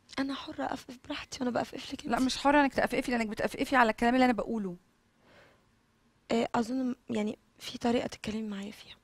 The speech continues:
Speaker 2: لا، أنتي هتعلميني الطريقة اللي أتكلم بيها؟
Speaker 1: لا، أعلمك وهتعلميني. أنت
Speaker 2: طيب.
Speaker 1: مش جاية تعملي
Speaker 2: بتقولي
Speaker 1: برنامج؟
Speaker 2: الطريقة، أنا مش جاية أعمل برنامج، أنا جاية أعمل خدمة والله.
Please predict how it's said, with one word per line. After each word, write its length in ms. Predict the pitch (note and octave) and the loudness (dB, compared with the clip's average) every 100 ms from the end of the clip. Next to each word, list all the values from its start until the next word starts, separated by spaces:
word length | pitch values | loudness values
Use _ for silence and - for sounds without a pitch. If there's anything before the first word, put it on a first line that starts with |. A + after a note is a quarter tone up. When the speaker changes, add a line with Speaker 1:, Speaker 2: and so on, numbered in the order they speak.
| _ | _
Speaker 2:
لا، 100 | G3+ | -4
أنتي 160 | G#3+ A3+ | 0 0
هتعلميني 440 | G#3+ G#3 G#3 A3 | 4 4 4 2
الطريقة 300 | B3 A3 A3+ | 0 0 0
اللي 120 | A#3 A3+ | -2 -2
أتكلم 380 | - A#3 B3 | -4 -2 -2
بيها؟ 180 | A#3 C4+ D4 | -4 -2 4
Speaker 1:
لا، 140 | C#4+ | 6
أعلمك 380 | D4+ E4+ G#4 - | 6 4 2 0
وهتعلميني. 680 | D#4 D4+ D4+ D#4+ F4+ B3 - | 2 4 4 2 -2 -6 -6
أنت 100 | - | -8
Speaker 2:
طيب. 100 | C4 | -6
Speaker 1:
مش 100 | D4+ | 0
جاية 160 | D4 | 2
تعملي 360 | D4 C#4 C#4 D4 | 4 2 2 2
Speaker 2:
بتقولي 160 | C4 A#3+ | 2 2
Speaker 1:
برنامج؟ 220 | C#4+ D4+ | 2 2
Speaker 2:
الطريقة، 280 | G3+ A3+ A3+ | 0 0 0
أنا 100 | A#3 | 0
مش 120 | A3 | 2
جاية 140 | C4 | 6
أعمل 180 | C4+ C4 | 6 4
برنامج، 300 | A3 A3 A#3 | 0 -2 -2
أنا 80 | A#3 | 2
جاية 100 | A#3+ | 2
أعمل 160 | A#3+ | 2
خدمة 400 | A3+ A3 G3 F#3 | 2 -2 -2 -6
والله. 260 | F3+ F#3 F#3+ | -6 -8 -10